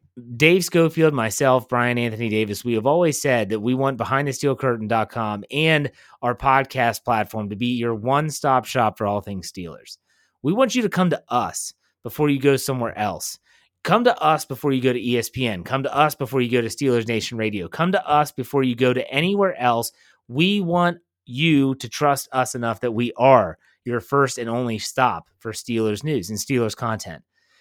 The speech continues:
And I, although I know we're not there yet, I feel like we're getting close.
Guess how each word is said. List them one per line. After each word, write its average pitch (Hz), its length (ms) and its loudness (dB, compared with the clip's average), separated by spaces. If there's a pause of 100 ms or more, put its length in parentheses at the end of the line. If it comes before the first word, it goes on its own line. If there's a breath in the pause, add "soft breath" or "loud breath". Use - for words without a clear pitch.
(160)
And 117 120 2
I, 135 100 8
although 139 380 4
I 135 60 8
know 160 140 6
we're 190 140 4
not 165 280 4
there 143 180 2
yet, 110 420 -2 (760)
I 117 100 2
feel 139 220 2
like 131 180 4
we're 113 140 -4
getting 101 260 -4
close. - 380 -14